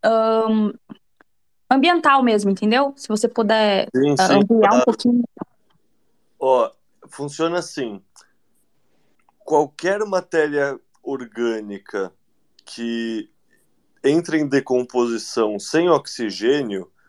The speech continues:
Speaker 2: ou seja, tá abafada, tá soterrada, ela emite metano, ela se transforma em metano. Metano é um gás estufa que tem, em vinte anos, um efeito entre oitenta e oitenta e seis vezes maior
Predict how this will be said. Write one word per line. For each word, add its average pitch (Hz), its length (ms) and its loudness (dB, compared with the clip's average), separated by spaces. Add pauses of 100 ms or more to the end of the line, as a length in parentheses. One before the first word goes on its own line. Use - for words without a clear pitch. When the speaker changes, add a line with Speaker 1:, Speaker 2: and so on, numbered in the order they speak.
Speaker 2:
ou 113 160 -2
seja, 98 320 -2
tá - 140 2
abafada, 113 680 0
tá 107 120 -12
soterrada, 107 960 -6 (580)
ela 135 440 -4
emite 143 380 -12
metano, 123 540 -8
ela 95 140 -6
se 113 160 -16
transforma 123 540 -2
em 131 60 -6
metano. 107 600 -6 (520)
Metano 123 880 0
é 123 100 0
um 131 120 0
gás 131 320 2
estufa 123 760 -10
que - 240 -12
tem, 139 480 0 (340)
em 127 140 -6
vinte 160 460 -4
anos, 165 320 0
um 160 120 2
efeito 156 720 -4 (380)
entre 143 300 -4
oitenta 175 520 0
e 170 40 4
oitenta 170 420 -2
e 160 60 -2
seis 151 300 -2
vezes 139 440 -2
maior 135 580 4